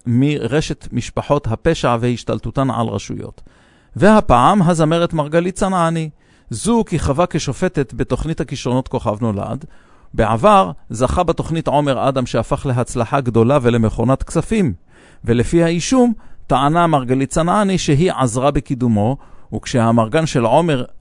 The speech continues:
אדם סירב לשלם לה, היא פשוט שלחה אליו חיילים מכנופיית דומרני, שלום דומרני וחזן, שינערו אותו. זה כמובן מעשה, הלך והתלונן במשטרה. מרגול נעצרה באלפיים ואחת עשרה ולבסוף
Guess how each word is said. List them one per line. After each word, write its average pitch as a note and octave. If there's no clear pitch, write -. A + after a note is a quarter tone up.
אדם C3+
סירב C#3+
לשלם F3+
לה, B2+
היא D#3+
פשוט -
שלחה F3
אליו D#3
חיילים C#3+
מכנופיית C#3
דומרני, C3
שלום C#3+
דומרני A#2+
וחזן, C3+
שינערו G3
אותו. C3+
זה E3
כמובן D3
מעשה, A#2
הלך C#3
והתלונן A3
במשטרה. E3+
מרגול D3
נעצרה C3+
באלפיים C#3
ואחת A#2
עשרה F3
ולבסוף C#3+